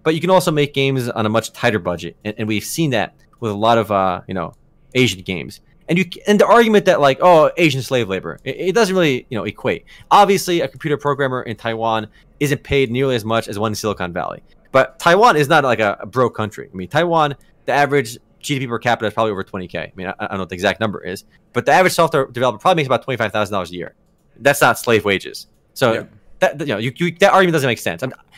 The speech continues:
Speaker 1: it just, it's remarkable that everyone just kind of, you know, c-,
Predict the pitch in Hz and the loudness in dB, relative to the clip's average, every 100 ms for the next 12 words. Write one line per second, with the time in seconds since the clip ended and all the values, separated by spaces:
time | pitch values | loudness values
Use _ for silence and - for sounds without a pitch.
0 | - _ _ - 190 202 202 - 170 208 | -20 _ _ 0 2 2 -2 -4 2 4
1 | 220 170 160 147 185 190 175 131 160 143 | 4 2 2 4 4 4 2 0 0 0
2 | 120 127 104 95 - | 0 -2 -2 -2 -8